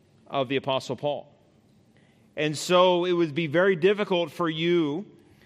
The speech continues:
to, it would be very easy, I should say, for you to fall into the, uh, deception of those who would teach contrary to God's word. Look at verse seventeen. He says, "Now I urge you, brethren," he's speaking to believers, and he says, "Note those.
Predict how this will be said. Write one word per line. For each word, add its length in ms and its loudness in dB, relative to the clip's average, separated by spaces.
to, 180 -2
it 20 2
would 100 0
be 100 0
very 200 2
easy, 320 0
I 40 2
should 180 -6
say, 200 -2
for 140 -8
you 200 -2
to 180 -4
fall 480 0
into 420 -4
the, 380 -4
uh, 360 -4
deception 800 -4
of 160 -4
those 340 -2
who 300 -4
would 240 -8
teach 500 -10
contrary 480 -6
to 80 -8
God's 260 -6
word. 200 -6
Look 120 -8
at 60 -10
verse 180 -8
seventeen. 520 -6
He 140 -4
says, 200 0
"Now 160 2
I 100 2
urge 260 2
you, 60 -2
brethren," 440 -2
he's 160 -10
speaking 380 -8
to 200 -6
believers, 800 -6
and 100 -4
he 60 0
says, 260 -4
"Note 680 2
those. 960 -2